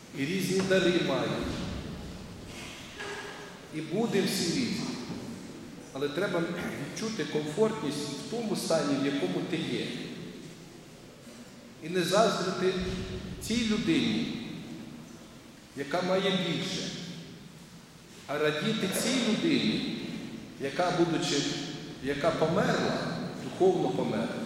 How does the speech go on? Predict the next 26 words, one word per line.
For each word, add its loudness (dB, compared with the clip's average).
і -2
воскресла. 0
Ось -4
це 0
як, 4
як 2
цей 4
блудний 2
син. 0
Хіба 0
варте 6
все 2
те, 2
що 0
ми 2
маємо, 2
по 0
відношенню 2
до 0
цієї 2
радості, 2
яку 0
отримав 4
батько, 2
побачивши 2
сина? -2